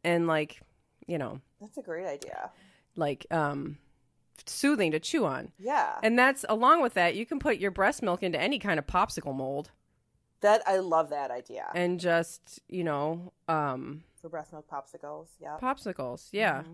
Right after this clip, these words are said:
Speaker 1: which you can eat too. Which brings
Speaker 2: Yep.
Speaker 1: me to my next thing, is that I have a friend here in Chicago who owns an ice cream shop, and she invited us all, um, during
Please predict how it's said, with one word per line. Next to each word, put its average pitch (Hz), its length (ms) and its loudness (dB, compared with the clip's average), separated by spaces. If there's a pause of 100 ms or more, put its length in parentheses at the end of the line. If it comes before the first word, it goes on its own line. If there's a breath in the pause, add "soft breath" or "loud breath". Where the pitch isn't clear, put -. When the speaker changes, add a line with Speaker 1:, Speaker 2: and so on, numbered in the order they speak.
Speaker 1:
which 185 320 -10
you 208 80 -10
can 240 160 -6
eat 226 160 -8
too. 202 280 -8 (640)
Which 208 200 -6
brings 233 160 2
Speaker 2:
Yep. - 80 -6
Speaker 1:
me 226 80 0
to 247 100 -6
my 214 100 2
next 247 260 0
thing, 165 420 0
is 185 120 -2
that 196 140 4
I 202 60 6
have 208 100 2
a 214 60 -6
friend 208 500 2
here 208 180 0
in 190 100 -2
Chicago 202 520 2
who 190 160 -2
owns 175 180 -2
an 180 60 -6
ice 180 200 -2
cream 151 180 -4
shop, 151 420 -4 (300 soft breath)
and 180 240 -2
she 220 240 -2
invited 196 400 2
us 202 160 -4
all, 170 500 4 (180)
um, 147 720 0 (1300)
during 160 440 2